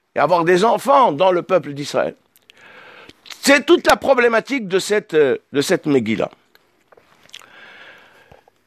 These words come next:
La, la femme,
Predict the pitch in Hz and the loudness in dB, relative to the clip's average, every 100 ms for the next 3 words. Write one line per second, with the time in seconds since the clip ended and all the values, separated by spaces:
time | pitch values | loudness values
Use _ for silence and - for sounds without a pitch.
0 | _ _ _ _ _ - 160 160 135 120 | _ _ _ _ _ 0 4 4 4 2
1 | 104 - _ _ _ _ _ _ _ _ | 0 -8 _ _ _ _ _ _ _ _
2 | _ _ _ _ _ _ _ _ _ _ | _ _ _ _ _ _ _ _ _ _
3 | _ _ _ _ _ - _ _ - 151 | _ _ _ _ _ -20 _ _ -2 0
4 | 214 320 285 147 101 | 4 4 4 0 -8